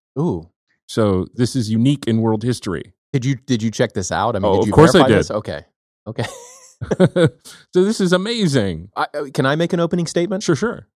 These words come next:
Speaker 1: Um,
Speaker 2: Opening statement. We've never had those before.
Speaker 1: Oh, I feel like we need to have an open,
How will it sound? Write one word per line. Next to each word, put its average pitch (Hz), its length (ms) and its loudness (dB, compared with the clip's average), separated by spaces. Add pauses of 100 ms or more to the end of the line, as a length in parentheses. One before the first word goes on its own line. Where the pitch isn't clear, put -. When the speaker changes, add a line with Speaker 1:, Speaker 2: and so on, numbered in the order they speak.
Speaker 1:
Um, 139 120 4
Speaker 2:
Opening 139 220 0
statement. 127 300 0
We've 165 100 0
never 214 140 2
had 202 180 0
those 120 160 0
before. - 360 -6
Speaker 1:
Oh, 127 120 -4
I 110 140 -4
feel 135 220 -2
like 123 140 -2
we 117 100 -2
need 104 160 -4
to 104 60 -10
have 98 200 -4
an 95 100 -8
open, 92 220 -10